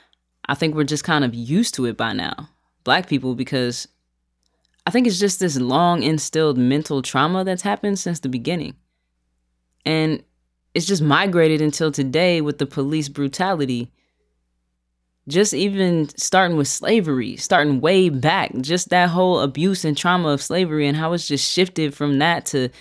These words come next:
civil rights to today, even with the Black president. All this time, Black people has been oppressed. It's just changed.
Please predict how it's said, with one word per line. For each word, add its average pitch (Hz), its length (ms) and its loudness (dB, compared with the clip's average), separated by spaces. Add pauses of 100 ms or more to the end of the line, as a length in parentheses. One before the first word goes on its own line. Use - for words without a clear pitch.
(120)
civil 139 340 0
rights 170 380 2
to 127 180 -2
today, 165 580 0 (300)
even 196 280 2
with 196 140 2
the 165 80 -2
Black 185 340 2
president. 160 500 2 (1000)
All 214 140 4
this 220 160 2
time, 208 560 0 (400)
Black 202 300 2
people 165 340 0
has 160 180 0
been 160 160 0
oppressed. - 600 0 (880)
It's 143 160 -4
just 170 220 -2
changed. - 640 0